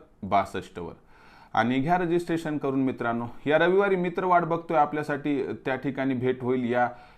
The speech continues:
हिशोबानं आपण जर तसा विचार करत असाल तर तात्काळ वेळ दवडू नका, जॉईन होऊन जा. तर, अ, मित्रांनो, आजचा हा संपूर्ण व्हिडिओ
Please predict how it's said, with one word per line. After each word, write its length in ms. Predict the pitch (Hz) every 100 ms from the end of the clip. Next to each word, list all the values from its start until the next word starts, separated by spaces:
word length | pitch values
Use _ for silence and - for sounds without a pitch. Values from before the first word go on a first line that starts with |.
| - 139
हिशोबानं 460 | 139 160 147 147 -
आपण 360 | 120 - 151
जर 120 | 147 147
तसा 160 | 143 143
विचार 320 | 143 143 139
करत 280 | - 139 139
असाल 280 | 139 139 139
तर 40 | 139
तात्काळ 360 | 135 - 143
वेळ 300 | 123 127 131
दवडू 240 | 123 127 123
नका, 280 | 120 139 147 - - 113
जॉईन 240 | 107 110 131 135
होऊन 240 | 104 95
जा. 80 | 92 - - - - - - -
तर, 120 | 170
अ, 160 | 175 175
मित्रांनो, 480 | 175 175 185 185 185
आजचा 400 | 139 160 - 165
हा 140 | 170
संपूर्ण 500 | 165 160 151 160 165
व्हिडिओ 440 | 156 147 147 147